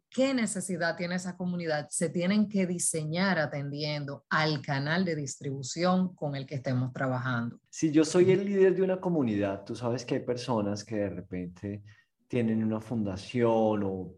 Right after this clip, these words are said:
Speaker 2: son los líderes literalmente de una comunidad geográfica o de una comunidad demográfica específica y dice, "Oiga, estoy oyendo a Nayari Newman de Universal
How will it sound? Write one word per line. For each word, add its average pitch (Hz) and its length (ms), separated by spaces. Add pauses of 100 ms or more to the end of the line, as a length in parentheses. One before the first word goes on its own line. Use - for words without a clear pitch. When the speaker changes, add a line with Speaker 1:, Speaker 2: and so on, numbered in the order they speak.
Speaker 2:
son 127 240
los 170 100
líderes 208 440
literalmente 143 1000
de 139 180
una 113 240
comunidad 107 680
geográfica 117 1000
o 87 200
de 90 80
una 110 200
comunidad 95 800 (380)
demográfica 113 920
específica 104 720
y 104 40
dice, 98 140
"Oiga, 135 520 (140)
estoy 135 360
oyendo 160 540
a 143 100
Nayari 117 440
Newman 139 440
de 143 80
Universal 98 760